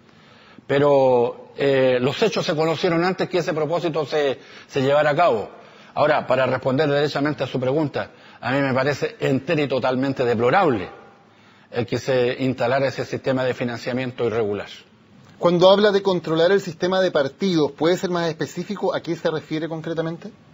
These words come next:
Speaker 1: No, porque si, si había un grupo de poder, en este caso conocido por la opinión pública como G noventa, si había un grupo de poder que, eh,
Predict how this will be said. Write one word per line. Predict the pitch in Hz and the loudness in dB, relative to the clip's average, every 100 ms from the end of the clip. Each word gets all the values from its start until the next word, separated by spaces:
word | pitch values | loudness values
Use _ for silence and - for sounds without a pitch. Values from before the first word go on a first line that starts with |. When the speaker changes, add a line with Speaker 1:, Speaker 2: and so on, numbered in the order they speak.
| - - - - - - - | -20 -20 -20 -20 -20 -20 -8
Speaker 1:
No, | - 233 | -2 2
porque | 226 175 | 2 2
si, | 165 175 165 - - | 0 2 0 -4 -14
si | - 170 | -2 2
había | 156 214 | 4 4
un | 220 180 | 2 2
grupo | 170 208 139 127 123 | 4 4 4 4 4
de | 143 | 4
poder, | 139 143 151 98 - - - - - - - - | 4 4 2 0 -10 -20 -20 -20 -20 -20 -20 -4
en | 139 | 0
este | 156 151 135 | 0 0 0
caso | 160 - 151 | 0 2 0
conocido | 139 135 - 160 170 151 | 2 0 0 2 4 4
por | 147 | 2
la | 143 | 2
opinión | 139 151 156 | 2 0 -2
pública | 165 160 151 143 | 0 0 2 0
como | 135 131 | 0 -2
G | 127 160 | -2 -2
noventa, | 147 165 131 - 101 - - _ _ _ - - - | 2 0 0 -4 -8 -10 -20 _ _ _ -20 -20 -20
si | - 123 | -6 0
había | 147 208 | 2 2
un | 165 | 2
grupo | 185 190 | 2 4
de | 180 | 2
poder | 151 151 151 85 - - _ _ _ _ - - - | 4 4 4 0 -8 -20 _ _ _ _ -20 -20 -4
que, | 156 156 113 - - _ _ _ - | 0 0 -2 -6 -20 _ _ _ -6
eh, | 135 123 | -4 -4